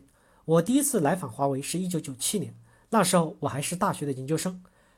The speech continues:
当时有一个非常年轻的员工接待我，他说下周就要去非洲了。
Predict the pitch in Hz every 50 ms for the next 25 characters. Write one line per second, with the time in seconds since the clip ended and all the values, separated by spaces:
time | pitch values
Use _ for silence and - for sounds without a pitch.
0 | - _ - 226 240 233 - 196 175 139 147 151 190 175 180 - 247 240 180 160
1 | 139 135 135 160 - - 196 165 127 127 131 139 160 170 175 - 208 202 190 151
2 | 123 127 - _ _ _ _ - - 180 175 196 180 - 240 196 170 - 160 175
3 | - - - 180 160 135 - - 143 - - 180 185 180 175 160 135